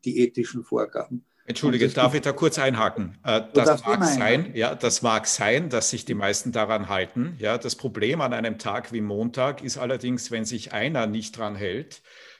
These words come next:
Speaker 2: dann führt das über die Multiplikatoreneffekte im Netz dazu, dass es erst recht auf jedem Smartphone von jedem vierzehnjährigen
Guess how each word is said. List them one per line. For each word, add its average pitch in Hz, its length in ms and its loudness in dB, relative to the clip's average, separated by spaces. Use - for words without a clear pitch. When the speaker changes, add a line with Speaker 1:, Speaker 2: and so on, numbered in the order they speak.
Speaker 2:
dann 113 140 -6
führt 147 320 -4
das 127 180 -4
über 123 180 -2
die 123 140 -4
Multiplikatoreneffekte 120 1300 -4
im 113 140 -2
Netz 107 280 -2
dazu, 131 420 -4
dass 131 220 -4
es 127 120 -6
erst 120 260 -6
recht 143 280 -4
auf 131 140 -6
jedem 117 220 -4
Smartphone 95 800 -6
von 104 260 -6
jedem 107 320 -6
vierzehnjährigen 98 920 -6